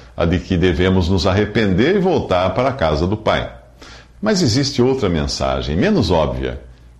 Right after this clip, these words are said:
que nós só percebemos quando analisamos o contexto em que foi contada essa parábola. Perceba que o Senhor não conta esta parábola,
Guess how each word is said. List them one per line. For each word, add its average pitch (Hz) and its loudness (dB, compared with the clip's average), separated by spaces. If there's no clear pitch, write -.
que - -6
nós 170 0
só 143 0
percebemos 131 0
quando 202 0
analisamos 170 2
o 170 0
contexto 160 -2
em 85 -4
que - -10
foi 90 -2
contada 80 0
essa - -6
parábola. 64 -4
Perceba 190 0
que - -2
o 123 2
Senhor 90 2
não 135 2
conta 123 -2
esta 73 -4
parábola, 65 -4